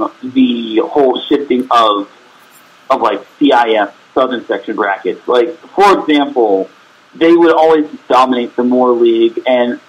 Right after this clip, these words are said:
it used to be certain leagues were placed in certain divisions.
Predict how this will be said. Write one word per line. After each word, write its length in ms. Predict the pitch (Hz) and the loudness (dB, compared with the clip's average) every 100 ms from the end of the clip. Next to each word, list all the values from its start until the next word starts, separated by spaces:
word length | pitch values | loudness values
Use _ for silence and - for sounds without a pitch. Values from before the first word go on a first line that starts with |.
| - | -6
it 200 | - 165 | -4 -2
used 200 | 233 247 | -4 -2
to 80 | 202 | 0
be 300 | 175 143 - | 2 0 0
certain 340 | 180 175 143 151 | 0 0 2 2
leagues 260 | 147 131 | 2 0
were 120 | 127 | -6
placed 280 | 127 139 131 | -2 -2 -2
in 140 | 120 - | -6 -6
certain 240 | 131 120 | -6 -4
divisions. 560 | 110 123 113 101 87 | 0 0 0 -4 -10